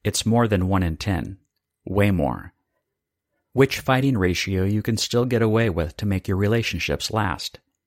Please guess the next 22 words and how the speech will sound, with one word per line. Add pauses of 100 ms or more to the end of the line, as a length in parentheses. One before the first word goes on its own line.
(640)
The
key
distinction
you
have
to
make
to
deal
better
with
mistakes. (800)
Why
governments
are
just
stupid
for
hushing
up
their
mistakes.